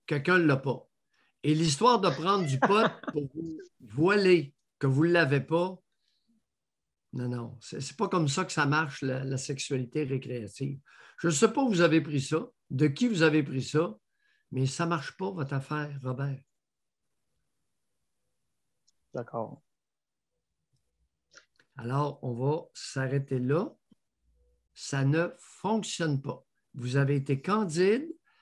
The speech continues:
Speaker 1: vous avez bien exprimé votre attitude dans l'intimité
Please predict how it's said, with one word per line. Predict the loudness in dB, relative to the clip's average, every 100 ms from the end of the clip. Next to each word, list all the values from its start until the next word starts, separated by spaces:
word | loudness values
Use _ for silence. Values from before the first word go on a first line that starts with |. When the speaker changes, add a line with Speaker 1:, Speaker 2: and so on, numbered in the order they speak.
| _
Speaker 1:
vous | -6 0
avez | 2 0
bien | 0 2 4 4
exprimé | 0 -6 -4 0 2 2 -2 -4
votre | -4 -2
attitude | -4 -6 -8 -2 0 -2 -8 -14 _ _ _ _ _ -4
dans | 0
l'intimité | 2 0 -2 0 0 0 0 -2 -4